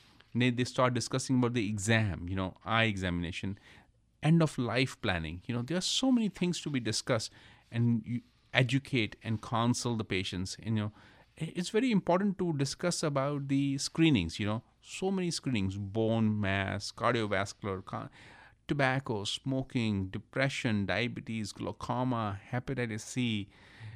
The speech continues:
you know, y-, name the things. There are so many things, mammogram, pap smear, pelvic exam, cancer screening, sexually transmitted infections. You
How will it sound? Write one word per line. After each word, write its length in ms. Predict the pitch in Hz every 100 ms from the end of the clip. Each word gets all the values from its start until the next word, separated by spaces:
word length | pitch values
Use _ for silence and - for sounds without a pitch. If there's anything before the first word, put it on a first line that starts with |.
| -
you 100 | 127
know, 220 | 127 127 123
y-, 520 | 104 67 73 - 151
name 340 | 151 175 240 214
the 100 | 180
things. 280 | 175 170 135
There 140 | 135
are 80 | 117
so 340 | - - 160
many 180 | 143 117
things, 280 | 117 95 -
mammogram, 800 | 107 107 135 123 117 104 95 98 -
pap 280 | 123 139
smear, 380 | - - 107 101
pelvic 460 | - 127 147 143 135
exam, 520 | 110 107 104 98 101 -
cancer 380 | 123 143 143
screening, 400 | 131 - 117 107
sexually 480 | 107 - 160 - 147
transmitted 520 | 135 113 - 120 107
infections. 540 | 110 - 98 - 92 - - - - -
You 120 | -